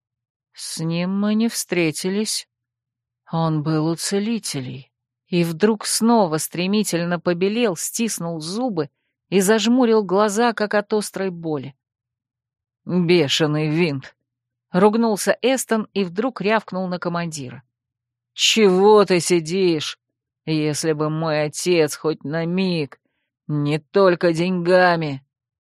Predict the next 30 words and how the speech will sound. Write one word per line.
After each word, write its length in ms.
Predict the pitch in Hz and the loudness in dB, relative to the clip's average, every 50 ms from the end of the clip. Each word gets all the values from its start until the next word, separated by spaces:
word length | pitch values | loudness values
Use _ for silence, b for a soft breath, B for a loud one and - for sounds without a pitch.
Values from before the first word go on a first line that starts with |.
| _ _ _ _ | _ _ _ _
Вскочил, 640 | - - - - 170 202 - - - 302 311 294 | -12 -6 0 2 2 2 2 2 2 2 2 2
как 240 | 240 - 185 175 - | 2 0 0 2 2
игрушку 480 | 254 247 254 302 320 294 - - 208 208 | 2 2 4 2 2 2 2 2 2 2
выхватил 520 | 202 247 277 - - 180 175 - 185 175 | 2 2 -2 -2 -2 -2 -2 -2 -2 -4
меня 320 | 175 170 175 202 214 208 185 | -2 -2 -2 -2 0 0 0
из 100 | 165 170 | 0 0
рук 220 | 190 220 196 165 | 0 -2 -2 -4
друга 380 | 147 151 180 262 269 226 220 240 | -6 -4 -4 -4 -2 -2 -2 -2
и 60 | 233 | 0
потащил 520 | - 202 190 202 196 190 - - 262 247 | -2 -2 -2 -2 -2 -2 -2 -4 -4 -4
прочь, 420 | - - 254 285 254 214 - - _ _ _ _ _ _ _ _ _ _ - | -4 -4 -4 -4 -4 -4 -6 -10 _ _ _ _ _ _ _ _ _ _ -2
не 120 | 160 170 | 0 2
обращая 480 | 190 185 196 208 202 - 240 220 214 190 | 2 4 2 2 2 4 4 4 4 2
внимания 480 | 185 185 185 196 202 202 190 180 175 | 0 -2 -2 0 0 0 0 -2 -2
на 100 | 180 170 | -2 -2
возмущенное 680 | 165 165 151 160 170 170 - - 196 185 175 160 151 151 | -2 -2 -4 -4 -4 -4 -2 0 0 0 0 -2 -4 -4
шипение 540 | - - 151 139 - 147 147 147 143 147 151 | -4 -4 -6 -4 -4 -4 -4 -4 -4 -4 -4
Ренда 400 | 156 202 247 247 220 202 190 - _ _ _ _ _ _ | -4 -2 -2 -2 -2 -2 -4 -6 _ _ _ _ _ _
и 100 | - 170 | -4 0
наливающийся 840 | 180 185 175 170 170 170 202 214 202 185 - - 180 170 - - 170 156 | 0 2 2 2 2 4 4 4 2 2 0 -2 -2 -2 -2 -2 -4 -4
в 60 | 156 | -2
воздухе 540 | 165 180 175 151 151 160 151 - 165 147 - - | -4 -4 -4 -4 -4 -6 -6 -4 -6 -6 -6 -4
огненный 420 | - 160 151 147 147 151 147 143 | -4 -4 -4 -4 -6 -8 -6 -6
шар. 400 | 139 - - - 135 117 117 - _ _ _ _ _ _ _ _ _ _ _ _ _ _ _ _ - | -6 -8 -6 -6 -8 -8 -10 -14 _ _ _ _ _ _ _ _ _ _ _ _ _ _ _ _ -2
Я 280 | 185 196 233 240 240 226 | 0 2 4 4 4 4
поспешила 600 | - 233 226 - - 247 233 - 269 254 240 226 | 2 0 0 0 -2 -2 -2 0 0 0 0 0
прикрыть 480 | 220 - 240 214 - 220 202 180 - - | 0 -2 -4 -4 -2 -2 -2 -2 -2 -4
нас 200 | 160 165 160 - | -6 -6 -4 -4
зеленым 380 | 175 185 196 208 190 180 180 | -4 -2 -2 -2 -2 -4 -6
щитом, 480 | 170 - - 202 208 - 285 262 247 | -6 -6 -6 -4 0 0 0 0 -2